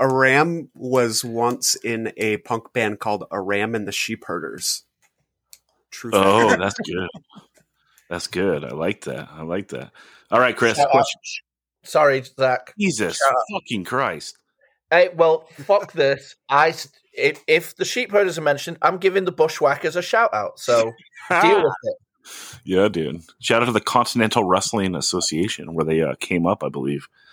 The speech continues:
Speaker 3: <laughs>
Speaker 2: All right. Chris, question number two. Uh,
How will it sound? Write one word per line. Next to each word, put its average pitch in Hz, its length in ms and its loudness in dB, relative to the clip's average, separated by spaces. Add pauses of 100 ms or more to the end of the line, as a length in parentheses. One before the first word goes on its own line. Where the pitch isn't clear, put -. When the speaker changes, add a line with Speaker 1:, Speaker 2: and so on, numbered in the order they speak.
Speaker 3:
<laughs> - 920 -6
Speaker 2:
All 92 120 2
right. 80 200 2 (520)
Chris, 120 320 0 (140)
question 117 300 0
number 104 180 2
two. 180 320 -2 (640)
Uh, 101 320 4